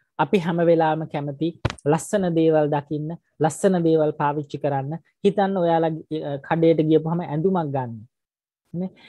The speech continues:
ඔයාලා ලස්සන ඇඳුමක් නේද ගන්නෙ? කඩේ තියෙන කැතම ඇඳුම තෝරලා ගන්න කෙනෙක් ඉන්නවා නම් අත උස්සන්නකෝ බලන්න.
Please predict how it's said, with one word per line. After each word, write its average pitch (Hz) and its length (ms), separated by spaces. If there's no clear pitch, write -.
ඔයාලා 151 380
ලස්සන 160 260
ඇඳුමක් 151 360
නේද 143 260
ගන්නෙ? 139 320
කඩේ 165 340
තියෙන 175 240
කැතම 190 360
ඇඳුම 214 340
තෝරලා 202 320
ගන්න 190 260
කෙනෙක් 196 280
ඉන්නවා 185 220
නම් 185 120
අත 180 120
උස්සන්නකෝ 180 480
බලන්න. 170 260